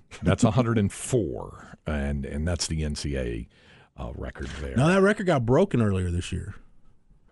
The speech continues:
Speaker 1: Oh, we did?
Speaker 2: Yeah, I forgot who broke it.
Speaker 1: Oh,
Speaker 2: I'll
Speaker 1: I have to
Speaker 2: go
Speaker 1: look
Speaker 2: down
Speaker 1: that
Speaker 2: to the
Speaker 1: up.
Speaker 2: machine. Yeah.
Speaker 1: Wow, congratulations. Okay. Uh, somebody said, "Didn't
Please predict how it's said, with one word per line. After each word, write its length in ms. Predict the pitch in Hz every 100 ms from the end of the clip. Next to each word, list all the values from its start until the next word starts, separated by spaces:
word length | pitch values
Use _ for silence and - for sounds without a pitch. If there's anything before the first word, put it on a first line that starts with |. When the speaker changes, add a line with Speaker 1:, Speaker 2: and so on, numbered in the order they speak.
| - - -
Speaker 1:
Oh, 60 | 107
we 100 | 101
did? 260 | 104 208 -
Speaker 2:
Yeah, 380 | 131 147 143 123
I 20 |
forgot 300 | 117 135 143
who 80 | 123
broke 340 | 92 98 95
it. 80 | 98
Speaker 1:
Oh, 40 | 110
Speaker 2:
I'll 200 | 190 196
Speaker 1:
I 80 |
have 80 | 185
to 20 | -
Speaker 2:
go 60 |
Speaker 1:
look 100 | 139
Speaker 2:
down 100 | 202
Speaker 1:
that 60 | 196
Speaker 2:
to 60 | 175
the 60 |
Speaker 1:
up. 280 | 160 202 -
Speaker 2:
machine. 340 | 92 - 90
Yeah. 120 | 92 98
Speaker 1:
Wow, 260 | 180 -
congratulations. 640 | - 92 120 156 113 156 -
Okay. 240 | - 76 - - - -
Uh, 300 | - 101 107
somebody 240 | 107 110 -
said, 160 | 92
"Didn't 480 | 98 104 95 95 92